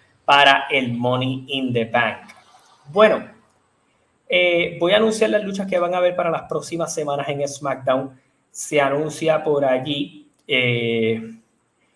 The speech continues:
que en la semana, en dos semanas nosotros vamos a tener unificación de campeonatos femeninos cuando Ronda Rousey y Shayna Baszler se enfrenten a Alba Fire y Isla Dawn.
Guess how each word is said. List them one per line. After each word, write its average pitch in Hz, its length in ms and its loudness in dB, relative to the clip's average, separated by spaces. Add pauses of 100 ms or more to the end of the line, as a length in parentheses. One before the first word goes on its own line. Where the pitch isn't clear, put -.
(400)
que 170 140 2
en 160 80 2
la 156 80 4
semana, 151 400 2
en 151 180 0
dos 190 140 2
semanas 226 640 4
nosotros 147 400 -4
vamos 151 260 2
a 151 80 0
tener 156 320 0
unificación 143 580 -2
de 139 120 -2
campeonatos 143 500 -6
femeninos 143 460 -4
cuando 123 260 -2
Ronda 127 340 -2
Rousey 135 360 0
y - 20 -8
Shayna 131 300 -2
Baszler 131 340 -4
se 127 80 -6
enfrenten 127 460 -4
a 117 160 0
Alba 127 260 2
Fire 127 460 2
y 127 100 -8
Isla 139 320 -2
Dawn. 123 260 -2